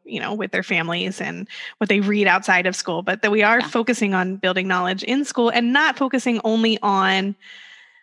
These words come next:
Speaker 1: those skills, strategies, and, um, standards. And, and I'm not saying any, none of those are impor-, all of those things are important, right? But if we
Speaker 2: Sure.
Speaker 1: only focus on those, then we won't see the, the, um,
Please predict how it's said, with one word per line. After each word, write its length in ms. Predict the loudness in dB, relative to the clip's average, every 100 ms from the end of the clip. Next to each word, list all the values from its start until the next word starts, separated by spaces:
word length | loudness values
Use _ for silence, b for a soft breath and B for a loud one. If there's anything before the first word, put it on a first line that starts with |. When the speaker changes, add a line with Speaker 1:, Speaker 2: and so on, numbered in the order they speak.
| B B -2
Speaker 1:
those 440 | 2 4 2 -4 -6
skills, 640 | 0 2 2 0 -4 -4
strategies, 840 | 0 2 0 -2 0 0 -2 -6 -8
and, 560 | -4 -4 -4 -8 -8 -2
um, 500 | 0 0 -2 -4 -8 -12 -16 _
standards. 800 | -4 0 2 2 2 2 0 -2
And, 160 | -10 -2
and 180 | 0 2
I'm 60 |
not 140 | 2 0
saying 160 | 2
any, 180 | 2 0 2
none 180 | 2 2
of 100 | 2
those 200 | 2 0
are 80 |
impor-, 180 | -2 -2 2
all 160 | 4
of 80 | 4
those 120 | 2
things 200 | 2 2
are 120 | 2 0
important, 540 | 0 -2 -2 -6 -2
right? 160 | 0 0
But 120 | -2
if 80 | -2
we 100 | -2
Speaker 2:
Sure. 180 | 0 2
Speaker 1:
only 320 | 2 2 2
focus 400 | 2 0 0 0
on 180 | -2 0
those, 520 | -2 -2 -4 -6 -14 B B B -2
then 160 | 2
we 140 | 4 4
won't 260 | 2 0
see 160 | 0 0
the, 400 | 2 2 2 0 -6 -10
the, 320 | -2 0 0
um, 340 | -2 -4 -6